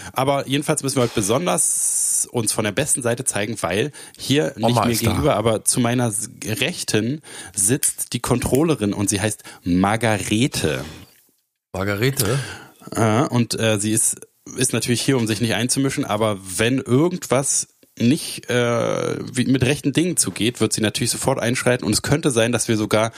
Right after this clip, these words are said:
Speaker 1: direkt heute, äh, äh, eingestampft werden quasi, dass sie sagt, das ist einfach zu wahnsinnig, das hat, kann nicht weitergehen. Und dann
Speaker 2: Also
Speaker 1: macht
Speaker 2: so
Speaker 1: sie
Speaker 2: als
Speaker 1: hier gleich,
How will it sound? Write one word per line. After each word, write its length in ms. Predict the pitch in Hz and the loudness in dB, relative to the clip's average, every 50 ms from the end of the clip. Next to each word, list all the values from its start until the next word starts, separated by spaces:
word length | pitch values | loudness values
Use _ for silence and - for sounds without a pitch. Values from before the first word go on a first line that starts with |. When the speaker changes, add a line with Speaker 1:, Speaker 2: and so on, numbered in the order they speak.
| - - - - - | -16 -18 -12 -2 0
Speaker 1:
direkt 540 | 107 101 98 120 139 160 - - - - - | 2 2 2 2 0 -2 -4 -6 -6 0 2
heute, 540 | 120 120 131 - 135 131 123 123 131 127 - - - - - - - - _ - - | 4 4 4 4 2 2 4 4 2 0 -2 -12 -20 -18 -18 -20 -20 -20 _ 0 2
äh, 40 | 117 113 110 104 98 104 104 101 104 95 | 4 4 4 4 4 2 2 4 4 2
äh, 40 | - | 0
eingestampft 1200 | - - - - - - - - 127 147 151 139 131 110 101 - - - 92 87 90 - - - | -2 -6 -8 -8 -6 -6 -4 0 2 2 4 4 4 4 4 2 0 0 0 0 0 -4 -2 0
werden 240 | 85 80 76 73 - | 0 0 0 -2 -4
quasi, 340 | - - 80 76 73 78 78 | -2 -2 0 0 0 -2 -2
dass 180 | - 85 - | 0 0 0
sie 60 | - 80 | 0 0
sagt, 260 | 87 95 98 - _ _ - - | -2 -2 -2 -2 _ _ -4 -2
das 140 | 95 92 | 0 0
ist 40 | - 85 | 2 0
einfach 280 | 87 87 - 92 - - _ _ _ _ _ _ _ _ _ - | 0 0 -2 -4 -4 -6 _ _ _ _ _ _ _ _ _ -4
zu 240 | - - - 107 98 | -2 0 0 0 2
wahnsinnig, 360 | 101 92 95 101 104 104 104 | 2 0 2 2 0 -2 0
das 160 | - 110 92 - - _ _ - - - | 0 -2 -2 -2 -6 _ _ -8 -4 -4
hat, 120 | 98 - - _ _ _ _ - | -4 -4 -6 _ _ _ _ -6
kann 160 | - 104 104 104 | -2 0 0 0
nicht 160 | 98 - - | 0 0 0
weitergehen. 420 | 104 104 104 92 80 - 80 78 | 0 2 2 0 -2 -2 -6 -6
Und 120 | 78 78 87 | -2 0 0
dann 60 | 85 | 2
Speaker 2:
Also 100 | 90 113 | 2 2
Speaker 1:
macht 80 | 110 113 123 | 2 4 4
Speaker 2:
so 40 | |
Speaker 1:
sie 60 | 135 127 | 4 4
Speaker 2:
als 80 | 123 107 | 4 4
Speaker 1:
hier 80 | 113 104 | 2 2
gleich, 240 | - 110 117 113 | 2 2 0 0